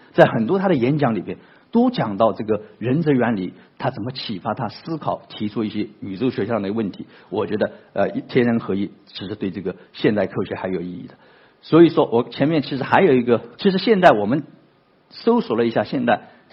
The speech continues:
十多年，近十五年以来，西方主，主要杂志上面的论文，其中标题里面直接出现阴阳，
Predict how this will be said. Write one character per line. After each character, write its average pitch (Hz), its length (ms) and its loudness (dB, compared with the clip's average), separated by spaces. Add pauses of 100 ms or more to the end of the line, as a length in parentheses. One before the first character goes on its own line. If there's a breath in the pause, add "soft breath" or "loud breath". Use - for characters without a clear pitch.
(120)
十 - 240 -2
多 220 180 4
年， 110 200 -2
近 165 220 -2
十 180 180 -2
五 110 160 -4
年 107 240 -2
以 85 80 -6
来， 90 260 -8
西 208 320 -4
方 196 220 4 (100)
主， 92 240 -8 (180)
主 95 240 -14
要 165 200 0
杂 92 200 0
志 - 140 -12 (300)
上 135 180 2
面 104 140 -2
的 90 140 -10 (180 soft breath)
论 160 200 6
文， 90 200 -8 (280 soft breath)
其 196 160 -2
中 208 180 4
标 247 260 6
题 180 140 0
里 131 100 0
面 120 140 -2
直 - 160 -8
接 226 120 -2
出 - 180 -6
现 156 260 0
阴 190 200 0
阳， 139 320 0